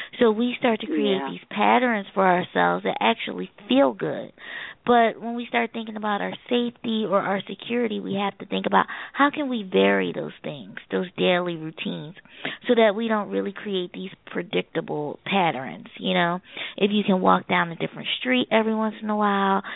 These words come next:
Speaker 1: take a different route home, it doesn't matter whether it's public transportation or a car, you know, make sure you vary your routine up a little bit so that you're not so easily followed. Um, if somebody
Speaker 2: Mm-hmm.
Speaker 1: should be following you. And there's some other things that we do that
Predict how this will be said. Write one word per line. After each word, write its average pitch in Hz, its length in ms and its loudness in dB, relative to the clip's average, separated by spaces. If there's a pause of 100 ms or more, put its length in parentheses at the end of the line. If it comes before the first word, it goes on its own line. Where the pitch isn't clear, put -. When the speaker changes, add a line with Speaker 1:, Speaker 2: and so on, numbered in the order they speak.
(220)
Speaker 1:
take 233 140 4
a 202 40 2
different 180 480 0
route 240 220 0
home, 214 560 4 (260)
it 214 120 0
doesn't 208 260 4
matter 190 260 2
whether 185 180 -2
it's 185 120 -10
public 196 300 2
transportation 190 720 -4
or 180 120 -4
a 175 60 -4
car, 185 500 4 (420)
you 254 120 -4
know, 240 160 2
make 262 200 -6
sure 285 120 -6
you 262 120 -6
vary 233 280 4
your 214 140 -2
routine 202 440 -6
up 190 180 -6
a - 40 -10
little 180 240 -4
bit 175 320 -4 (340)
so 240 60 4
that 208 120 0
you're 202 100 0
not 196 240 4 (120)
so 190 380 -2 (120)
easily 196 560 -4
followed. 110 600 2 (1120)
Um, 185 320 4
if 202 160 2 (120)
somebody 190 340 4
Speaker 2:
Mm-hmm. 262 220 0
Speaker 1:
should 208 140 4
be 170 180 -10
following 175 540 -2
you. 147 220 -8 (400)
And 262 120 -2
there's 285 200 0
some 226 160 0
other 277 240 4
things 196 260 -4
that 185 100 -4
we 196 140 -6
do 202 160 -4
that 185 160 0